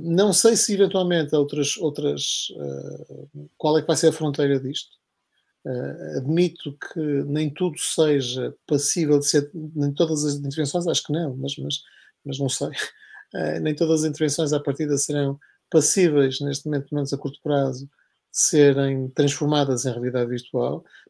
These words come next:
mas nós corremos, eh, francamente,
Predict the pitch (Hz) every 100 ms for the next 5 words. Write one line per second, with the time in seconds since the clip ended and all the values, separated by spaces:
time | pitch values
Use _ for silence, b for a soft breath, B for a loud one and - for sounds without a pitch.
0 | - 143 165 180 160 135 147 139 - -
1 | - - 135 135 135 - - - - 139
2 | 135 143 135 135 139